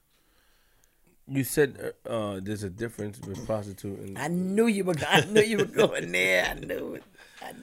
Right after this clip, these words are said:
Speaker 2: knew.
Speaker 1: Explain that.
Speaker 2: Well, um, my experience is most white men were my customers, you know.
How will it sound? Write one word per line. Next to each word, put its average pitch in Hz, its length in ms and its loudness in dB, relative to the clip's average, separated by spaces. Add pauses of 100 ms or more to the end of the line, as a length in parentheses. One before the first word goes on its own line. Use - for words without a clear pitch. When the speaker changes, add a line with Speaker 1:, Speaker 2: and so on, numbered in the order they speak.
Speaker 2:
knew. - 160 -10 (680)
Speaker 1:
Explain 117 440 -6
that. 90 160 -12 (540)
Speaker 2:
Well, 220 400 10
um, 170 400 2
my 165 200 0
experience 156 600 -2
is 131 400 -2 (580)
most 160 480 2
white 127 400 -4
men 120 300 -6
were 117 100 -6
my 117 160 -6
customers, - 720 -10
you 117 100 -10
know. 104 220 -12